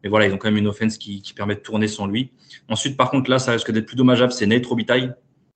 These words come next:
le receveur américain du, du Rhein Fire. Pareil, euh, alors, on sait pas exactement ce qu'il a, ils ont juste dit que c'était upper body, donc sûrement un problème de,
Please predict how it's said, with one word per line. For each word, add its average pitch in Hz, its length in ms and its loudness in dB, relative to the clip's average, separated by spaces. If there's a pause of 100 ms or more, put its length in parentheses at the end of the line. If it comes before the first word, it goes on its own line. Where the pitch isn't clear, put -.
(240)
le 107 140 -2
receveur 110 420 0
américain 107 420 2
du, 101 440 -2
du 104 120 -4
Rhein 104 200 0
Fire. 110 420 0 (800)
Pareil, 120 360 0
euh, 113 80 -6
alors, 110 300 -2 (300)
on 113 80 -6
sait 117 160 -4
pas 139 100 2
exactement 131 340 2
ce 123 120 -4
qu'il 120 120 -2
a, 127 120 4
ils 110 120 0
ont 110 60 2
juste 110 200 -6
dit 123 100 -10
que - 40 -12
c'était 110 320 -6
upper 113 280 -2
body, 113 400 -4 (180)
donc 110 220 -10
sûrement 117 500 -2
un 104 60 -2
problème 110 400 0
de, 104 360 -4